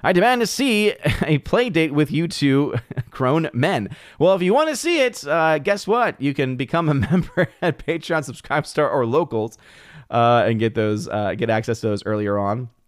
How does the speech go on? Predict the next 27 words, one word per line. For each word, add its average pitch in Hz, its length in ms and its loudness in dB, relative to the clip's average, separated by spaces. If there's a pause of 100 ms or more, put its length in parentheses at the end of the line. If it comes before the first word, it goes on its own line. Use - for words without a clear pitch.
(560)
Hardwick, 151 420 2
I 127 120 4
honestly 135 360 4
just 110 320 -4
don't 123 440 4
care 107 500 2
at 110 240 0
all 101 540 -2 (120)
about 101 540 0 (560)
anything 127 500 2
with 107 140 -2
The 104 80 -6
Flash. - 420 -10 (380)
Victor 151 160 4
Fontaine, 151 580 4
you 135 160 0
saw 220 260 4
that 185 140 2
Campea 170 360 0
had 139 120 0
proclaimed 143 360 0
he 135 40 4
is 117 100 0
no 135 160 2
longer 131 320 2
a 113 80 2
shill. 113 480 2